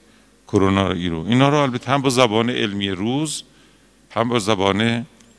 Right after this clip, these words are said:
طب سنتی مفصل توضیح دادن. من قبلاً می‌گفتم، فقط اصلاً اون اوایل می‌دونستم بر اساس اطلاعاتی که داشتم،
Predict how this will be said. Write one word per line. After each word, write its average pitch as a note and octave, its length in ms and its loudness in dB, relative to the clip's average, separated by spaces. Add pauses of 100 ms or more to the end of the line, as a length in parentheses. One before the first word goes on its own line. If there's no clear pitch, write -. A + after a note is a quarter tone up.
(680)
طب G2 240 0
سنتی G#2 1000 0 (580)
مفصل C3+ 440 2
توضیح A#2+ 520 -2
دادن. E2+ 360 -6 (1300)
من C#3+ 160 2
قبلاً D3 320 4
می‌گفتم، D#3+ 600 -2 (1040)
فقط B2 380 2 (920)
اصلاً A#2+ 200 -2
اون C#3 140 2
اوایل A#2 300 6
می‌دونستم D3 640 -2
بر G#2+ 160 -2
اساس F#2+ 300 -6
اطلاعاتی G#2+ 540 -4
که G#2 80 -6
داشتم، G2+ 500 -4